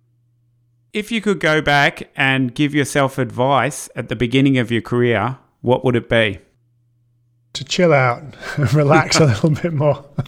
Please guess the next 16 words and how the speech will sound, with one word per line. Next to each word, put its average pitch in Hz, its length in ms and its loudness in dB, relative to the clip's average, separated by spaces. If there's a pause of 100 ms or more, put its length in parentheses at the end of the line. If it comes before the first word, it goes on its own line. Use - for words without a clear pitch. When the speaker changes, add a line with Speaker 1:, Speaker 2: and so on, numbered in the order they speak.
Speaker 2:
<laughs> - 1400 -4
Yeah. 147 480 6 (680)
I, 208 120 4
I, 240 300 0 (160)
at 196 120 6
the 190 60 6
beginning 196 380 6
of 180 80 6
my 175 120 6
career, 160 400 6
I 151 80 6
was 151 180 2
so 175 160 4
desperate 139 840 0
to, 139 760 -2
to 135 480 -2